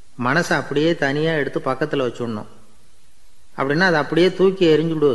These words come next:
அப்படின்னு அர்த்தம் இல்லை. ஏன்னா, மனசுங்கிறது நமக்கு உபயோகப்படக்கூடிய ஒண்ணுதான்.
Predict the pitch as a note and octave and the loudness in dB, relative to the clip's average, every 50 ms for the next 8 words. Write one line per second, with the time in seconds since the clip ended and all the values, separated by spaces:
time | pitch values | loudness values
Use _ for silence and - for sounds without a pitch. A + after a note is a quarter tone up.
0 | G#2 - - - C3+ C3 D3 D3 C#3+ C3+ C3 - C#3 C3+ B2+ A#2 G2 F2+ - - | 0 -4 -6 -6 -4 -2 -2 -2 -2 -2 -2 -2 -4 -4 -2 -4 -4 -6 -8 -12
1 | - - - - - - - - - - - - - - - - - - - - | -14 -16 -16 -16 -16 -16 -16 -16 -16 -16 -16 -16 -16 -16 -16 -16 -16 -8 -2 0
2 | C#3 D#3 F3 G3 E3+ C#3+ C#3 D3+ F3+ E3+ - F#3+ F#3+ F#3 E3+ D#3 D#3 D#3 G3 F#3 | 2 4 4 4 4 4 4 4 2 2 2 2 2 4 4 2 2 0 -2 -2
3 | D#3+ D3+ C#3 - C#3 B2+ B2+ B2+ C#3+ E3 F3+ F3+ F3 E3 E3+ D#3+ D3 C#3+ C#3+ C#3 | -2 -2 -2 -2 0 0 2 4 4 4 6 6 4 4 4 2 0 0 0 0
4 | D3 D3 D3 D3+ D3 C#3+ C#3 C#3 C3 C3+ C3 G#2+ D#2 | 0 2 4 2 2 2 0 -2 -2 -2 -4 -4 -6